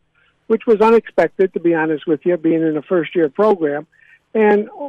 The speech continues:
but my goal was over the three, four, five years was to build a team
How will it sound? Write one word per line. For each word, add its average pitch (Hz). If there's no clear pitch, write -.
but 226
my 262
goal 220
was 180
over 190
the 175
three, 202
four, 190
five 180
years 175
was 165
to -
build 190
a 170
team 175